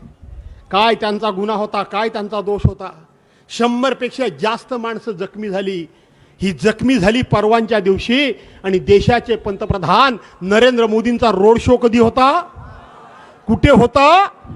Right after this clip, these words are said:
विचार करा, ह्या माणसाला मन आहे की नाही? हा माणूस निष्ठुर आहे,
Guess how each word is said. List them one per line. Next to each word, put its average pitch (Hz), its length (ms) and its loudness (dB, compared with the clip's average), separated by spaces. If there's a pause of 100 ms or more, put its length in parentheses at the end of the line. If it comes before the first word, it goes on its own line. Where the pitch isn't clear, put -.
(1500)
विचार 226 380 2
करा, 220 200 -4
ह्या 214 140 0
माणसाला 208 560 -2
मन 190 300 -2
आहे 175 180 -4
की 196 160 -6
नाही? 180 240 -8 (1300)
हा 320 120 4
माणूस 311 360 4
निष्ठुर 339 500 4
आहे, 403 200 4